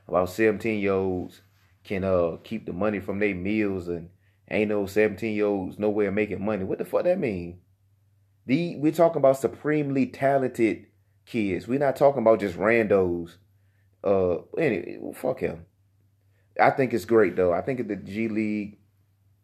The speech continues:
uh, letting these players make some money. Hundred twenty-five K, that's good money, you know, unless you living in New York or L A.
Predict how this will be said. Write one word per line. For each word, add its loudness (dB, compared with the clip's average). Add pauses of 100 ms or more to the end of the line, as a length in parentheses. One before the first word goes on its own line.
(720)
uh, 2 (720)
letting 4
these -4
players 0
make 0
some -8
money. -2
Hundred -4
twenty-five 0
K, 2 (840)
that's 0
good 4
money, 0 (220)
you -2
know, 0
unless 2
you 0
living 2
in -2
New -4
York 4
or 2
L 6
A. 2